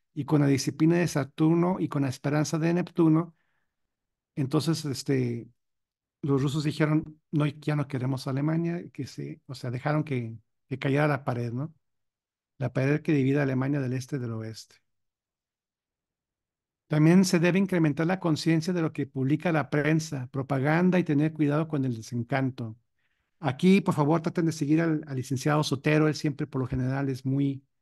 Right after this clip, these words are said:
muy acertado, este, publica cosas que sí son. Pero bueno, lo, estaba leyendo en el otro día en el Whats que se iba a divorciar el rey de, de España y que iban, que habían asesinado no sé a quién, y,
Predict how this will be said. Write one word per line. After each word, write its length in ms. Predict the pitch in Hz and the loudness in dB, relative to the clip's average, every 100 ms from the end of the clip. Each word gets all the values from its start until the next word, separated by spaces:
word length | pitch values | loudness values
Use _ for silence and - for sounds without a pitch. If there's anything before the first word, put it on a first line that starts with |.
| _ _ _ _ - | _ _ _ _ 0
muy 200 | 135 156 | 4 4
acertado, 920 | 156 131 - 143 143 139 139 135 160 139 | 2 -2 -2 -2 0 0 0 -4 -10 -14
este, 240 | - 123 | -14 -14
publica 460 | - 120 123 131 131 | -8 -4 -2 -2 -4
cosas 320 | 135 131 135 | -4 -6 -8
que 100 | 127 | -8
sí 140 | - | -8
son. 420 | 131 143 139 156 160 _ _ _ _ _ _ _ _ | -6 -2 -2 -2 -8 _ _ _ _ _ _ _ _
Pero 260 | 151 143 135 | 0 2 4
bueno, 260 | 160 170 | 4 4
lo, 220 | 147 - - _ - - | 2 -2 -10 _ -20 -16
estaba 400 | - - 147 156 | -12 -4 0 2
leyendo 720 | 156 147 147 147 151 139 113 - | 4 2 2 2 2 0 -6 -12
en 140 | 170 127 | -10 -6
el 100 | 127 | -6
otro 220 | 139 160 | -2 0
día 200 | 147 143 | 2 2
en 120 | 139 | 0
el 80 | 127 | -2
Whats 480 | 117 135 143 - - _ _ _ _ _ _ _ - | -4 -6 -8 -16 -20 _ _ _ _ _ _ _ -8
que 260 | 139 127 | -2 -2
se 120 | 117 139 | 0 0
iba 100 | 135 | 0
a 40 | |
divorciar 380 | 123 117 - 131 | 0 -2 -2 -2
el 160 | 123 | -2
rey 140 | 117 123 | -2 -2
de, 400 | 123 117 104 - _ - | -2 -6 -10 -18 _ -14
de 60 | 123 | -12
España 800 | - 170 180 190 190 175 170 | -2 2 4 4 4 4 2
y 160 | 151 131 | 0 -2
que 140 | - | -6
iban, 360 | 123 139 135 - | -4 -2 -4 -4
que 140 | - | -8
habían 240 | 127 131 135 | -6 -4 -4
asesinado 520 | 131 131 127 127 131 | -6 -6 -4 -4 -4
no 100 | 131 | -6
sé 140 | 131 143 | -6 -8
a 100 | - | -4
quién, 440 | 175 185 190 180 | 2 4 4 2
y, 180 | 165 | 0